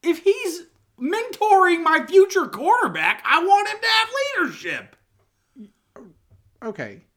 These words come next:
Speaker 2: yes, but Cam Newton, I think, would be able to share a lot of wisdom about how it comes to taking care of the body, how it comes to training with a player like Anthony Richardson, 'cause they're very similar in terms of
Speaker 1: But there are professional,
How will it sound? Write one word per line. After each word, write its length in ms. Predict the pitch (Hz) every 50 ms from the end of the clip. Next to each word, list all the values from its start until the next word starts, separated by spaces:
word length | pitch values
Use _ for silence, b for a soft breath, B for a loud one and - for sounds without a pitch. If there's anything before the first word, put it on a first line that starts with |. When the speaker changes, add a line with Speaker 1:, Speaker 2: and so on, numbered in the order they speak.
| _ _
Speaker 2:
yes, 540 | 160 143 170 165 127 - - - - - _ - 135 -
but 340 | 196 196 180 143 - - _ _ - 202
Cam 320 | - - 175 170 170 165 160
Newton, 600 | 160 160 165 160 - 170 156 147 139 131 127 - _ _ _ -
I 120 | 151 139
think, 320 | 131 - 156 143 139 139 -
would 300 | - 151 135 139 131 127
be 240 | 131 131 131 131 127
able 200 | 127 120 127 123
to 80 | 120 120
share 280 | - - 139 127 120
a 80 | 117 113
lot 200 | 117 120 117 117
of 160 | 113 104 110
wisdom 580 | 110 117 113 110 - - - 107 98 104 110 117 _ _ _
about 420 | - 131 117 123 117 113 110 - -
how 220 | 123 127 120 113 117
it 80 | 117
comes 260 | - 127 113 113 104
to 100 | - 123
taking 340 | - - 120 117 - 120 113
care 220 | 107 - 117 110 107
of 100 | 104 104
the 100 | 107 101
body, 380 | 104 98 101 98 98 101 98
how 240 | - - 110 104 95
it 60 | 95
comes 260 | _ - 110 101 98
to 80 | - 104
training 640 | - - - - 113 104 98 95 95 95 95 101 113 _ _ _ _
with 160 | 131 113 -
a 40 | 117
player 360 | 104 _ - 117 110 110 107
like 260 | 104 98 98 104 101 -
Anthony 400 | 104 107 104 - 107 104 104 104
Richardson, 540 | 101 101 101 - 135 131 131 - 156 165
'cause 160 | 160 156 147 143
they're 100 | 156 147
very 320 | 131 139 165 202 226 196
similar 580 | - - - 120 120 113 101 95 98 92 92 -
in 140 | 117 117
terms 400 | 110 - - 113 107 104 104 104
of 320 | 104 101 95 92 90 - _ -
Speaker 1:
But 260 | 127 143 185 175 170
there 200 | 151 185 202 202 214
are 100 | 214 208
professional, 1120 | - - 214 170 - - - 202 190 - - 208 196 185 175 175 165 156 143 135 -